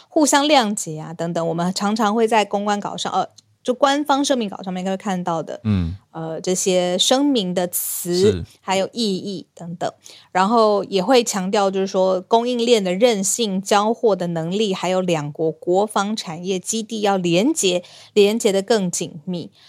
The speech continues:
Speaker 2: 嗯。
Speaker 1: 所以我们之前一直说美日印澳就是Quad，就四方安全对话的其中两国，
Speaker 2: 对。嗯。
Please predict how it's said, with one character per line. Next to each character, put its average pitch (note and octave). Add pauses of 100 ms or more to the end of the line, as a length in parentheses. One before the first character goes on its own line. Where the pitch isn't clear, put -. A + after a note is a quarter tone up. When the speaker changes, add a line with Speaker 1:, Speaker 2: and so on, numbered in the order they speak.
(200)
Speaker 2:
嗯。 G#2
Speaker 1:
所 C4
以 E4
我 B3+
们 A3+
之 D#4
前 C#4
一 D4
直 B3+
说 B3+
美 F#3+
日 C#4
印 A#3+
澳 A3+
就 G#3+
是 A#3+
Quad， -
就 A3+
四 C4+
方 G#3+
安 G#3
全 F3+
对 F#3
话 F3
的 A#2
其 A2
中 A#3
两 D#3
国， D#3
Speaker 2:
对。 -
嗯。 -